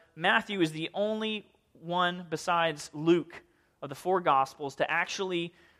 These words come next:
tell the story or recount anything of Jesus' physical birth. Mark and John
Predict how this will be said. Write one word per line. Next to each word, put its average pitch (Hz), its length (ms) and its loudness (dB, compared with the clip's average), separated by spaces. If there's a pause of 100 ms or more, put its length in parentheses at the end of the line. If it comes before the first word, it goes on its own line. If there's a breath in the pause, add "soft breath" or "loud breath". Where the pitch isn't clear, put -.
(140 soft breath)
tell 190 260 6
the 196 80 -2
story 160 500 0
or 156 160 0
recount 175 480 -2
anything 185 440 -4
of 143 180 -2
Jesus' 175 600 -4
physical 202 580 -2
birth. 147 500 4 (2250)
Mark 156 320 4
and 143 100 -10
John 143 460 2